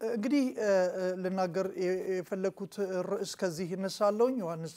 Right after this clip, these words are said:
አስር ከሰባት ጀምሮ አሁን ያነበብኩት ክፍል ማለት ነው። እ፣ እንደ ርዕስ አሁንም ደግሜ የምናገረው፣ ርዕሱን ደግሜ ለእናንተ ነግሬያችሁ የምጀምረው፣ እ፣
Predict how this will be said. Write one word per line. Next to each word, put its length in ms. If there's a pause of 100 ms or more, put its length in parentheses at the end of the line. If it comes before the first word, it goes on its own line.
አስር 280
ከሰባት 420
ጀምሮ 280
አሁን 160
ያነበብኩት 440
ክፍል 200
ማለት 280
ነው። 100 (540)
እ፣ 100 (100)
እንደ 240
ርዕስ 240
አሁንም 280
ደግሜ 300
የምናገረው፣ 760
ርዕሱን 400
ደግሜ 300 (380)
ለእናንተ 480 (220)
ነግሬያችሁ 540
የምጀምረው፣ 520
እ፣ 680